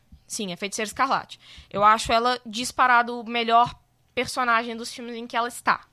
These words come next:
É, a questão é um problema muito recorrente em filmes de ação, aventura, especialmente esses filmes de franquia,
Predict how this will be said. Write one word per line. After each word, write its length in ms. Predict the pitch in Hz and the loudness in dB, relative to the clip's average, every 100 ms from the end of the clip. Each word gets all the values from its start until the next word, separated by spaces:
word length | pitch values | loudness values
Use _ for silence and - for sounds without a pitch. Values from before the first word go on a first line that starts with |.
| _ _ _ _ - - - - _ | _ _ _ _ -20 -20 -20 -20 _
É, 680 | 214 214 214 208 208 202 - _ | 4 8 8 8 6 4 0 _
a 120 | - 233 | 0 0
questão 760 | 302 320 - 254 262 294 220 - | -2 -4 0 2 4 2 0 0
é 240 | 202 190 127 _ _ _ _ _ _ _ _ _ _ _ _ _ _ _ _ _ _ _ _ _ | 2 2 0 _ _ _ _ _ _ _ _ _ _ _ _ _ _ _ _ _ _ _ _ _
um 200 | 254 302 | -4 -2
problema 720 | 359 339 247 240 233 233 208 202 | 4 4 6 2 2 2 0 0
muito 520 | 240 247 269 311 311 | 0 0 0 -2 -2
recorrente 760 | 311 262 - 240 226 202 208 214 | -2 -2 -2 -4 -2 -6 -6 -10
em 100 | 214 | -10
filmes 540 | - 214 214 208 202 | -8 -8 -6 -8 -10
de 320 | 165 196 185 - | -10 -8 -8 -4
ação, 760 | 185 180 - - 170 175 170 170 _ - | -4 -4 -6 -6 -6 -6 -10 -16 _ -10
aventura, 680 | 180 180 175 - 175 170 - | -8 -8 -12 -10 -8 -8 -10
especialmente 640 | 190 - 214 208 208 202 | -14 -8 -4 -2 -4 -6
esses 220 | 196 202 | -10 -10
filmes 200 | - 190 | -8 -10
de 60 | 180 | -10
franquia, 540 | 190 190 185 202 220 | -8 -8 -6 -4 -4